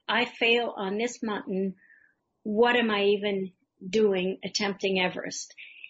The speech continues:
And I, I had to get beyond my, <sighs>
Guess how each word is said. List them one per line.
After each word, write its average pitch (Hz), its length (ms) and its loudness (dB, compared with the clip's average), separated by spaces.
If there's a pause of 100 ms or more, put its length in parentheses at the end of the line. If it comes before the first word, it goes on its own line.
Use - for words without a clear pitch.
(220)
And 220 180 2
I, 220 340 2 (400)
I 220 120 -4
had 233 480 2
to 240 80 2
get 208 440 0
beyond 220 680 -2 (1300)
my, 202 600 2 (1400)
<sighs> - 20 -6